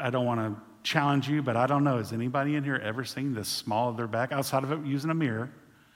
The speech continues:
But have you ever been able to see the small of your back? Pfft, big boy hadn't done that. I mean, getting to try to do that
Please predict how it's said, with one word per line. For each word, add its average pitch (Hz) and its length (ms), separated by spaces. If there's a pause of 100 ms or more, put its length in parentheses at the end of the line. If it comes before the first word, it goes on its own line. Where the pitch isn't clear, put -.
(840)
But 123 80
have 110 80
you 120 80
ever 160 160
been 156 300
able 165 80
to 151 60
see 170 100
the 165 100
small 165 260
of 175 60
your 170 80
back? 180 400 (300)
Pfft, 52 300 (360)
big 139 160
boy 117 180
hadn't 113 200
done 117 180
that. 127 180
I 135 60
mean, 117 140
getting 127 280
to 101 60
try 135 420
to 113 100
do 107 200
that 104 200